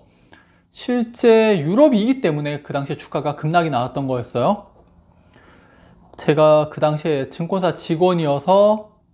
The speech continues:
정확하게 기억을 하고 있어요. 그렇다고 미국의 신용등급 하락이 뭐 전혀 영향이 없진 않았었지만요. 좀 미약했다라고 볼 수 있어요. 미국 신용등급이 하락하던 이천십일 년 팔월에요.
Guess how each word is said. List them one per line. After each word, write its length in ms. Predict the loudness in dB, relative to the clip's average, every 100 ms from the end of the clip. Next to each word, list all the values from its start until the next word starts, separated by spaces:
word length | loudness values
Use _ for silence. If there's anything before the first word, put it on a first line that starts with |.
| _
정확하게 540 | -10 -6 -6 -8 -20 -18
기억을 320 | -4 -4 -4
하고 280 | -10 -8 -8
있어요. 420 | -8 -10 -12 -14 _ _ _ _ _ _ _
그렇다고 520 | -2 0 2 2 0
미국의 440 | -4 -2 0 0
신용등급 540 | -2 -2 0 0 0 -2
하락이 480 | 2 4 4 2 -2
뭐 140 | -4
전혀 240 | -4 -4
영향이 340 | -4 -2 0 0
없진 320 | 0 -2 -2
않았었지만요. 1200 | 0 0 -2 -12 -8 -8 -6 -6 -4 -2 -2 -6 _ _ -20 _ _ _ _ _
좀 260 | -12 -10 -6
미약했다라고 1300 | 2 4 4 -2 -6 -4 -4 -6 _ _ -10 -10 -10 -8
볼 160 | -8
수 120 | -6
있어요. 360 | -10 -6 -8 -8 _ _ _ _ _ _ _ _ _ _ _ _ _ _ _ _ _ _ 2
미국 300 | 4 4 2
신용등급이 520 | 0 2 2 2 0
하락하던 880 | 2 4 4 4 0 2 0 0 -4
이천십일 520 | -6 -8 -6 -4 -2
년 160 | -2 -4
팔월에요. 840 | -2 2 4 4 2 0 -2